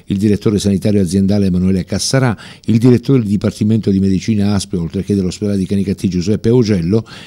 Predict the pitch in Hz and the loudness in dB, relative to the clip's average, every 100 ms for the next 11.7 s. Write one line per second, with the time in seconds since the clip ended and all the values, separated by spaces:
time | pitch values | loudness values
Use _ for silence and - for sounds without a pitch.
0 | - 117 120 139 131 156 139 113 127 123 | -2 2 2 2 2 4 2 2 2 2
1 | 117 110 95 76 - 101 110 101 110 98 | 2 0 0 -4 -4 -2 -2 -2 -2 0
2 | 113 92 95 90 82 - 113 104 90 107 | 0 0 -2 -2 -4 -4 -2 0 0 0
3 | - 104 92 95 95 85 107 101 95 90 | -2 -2 0 0 0 0 0 2 0 -2
4 | 87 - 90 104 95 92 90 - 117 92 | -6 -8 -4 0 0 0 -2 0 0 0
5 | 82 80 - 104 92 113 104 87 92 95 | -2 -4 -4 -2 -2 -2 -2 -2 -2 -4
6 | - - - - 101 101 117 107 98 - | -6 -20 -10 -4 -2 0 -2 -2 -4 -4
7 | 104 98 98 98 98 98 92 85 - - | -6 -4 -4 -2 -2 -2 -4 -6 -8 -6
8 | 90 98 95 90 82 113 92 - 107 123 | -2 0 0 -2 -2 -2 -2 0 -2 -2
9 | - - - - 123 139 110 113 104 - | -4 -10 -10 0 4 4 2 0 -4 -2
10 | 110 98 98 110 101 90 90 92 - 92 | -2 0 0 0 0 0 -2 -4 -4 -6
11 | 85 87 80 76 78 78 71 | -4 -6 -6 -6 -6 -6 -8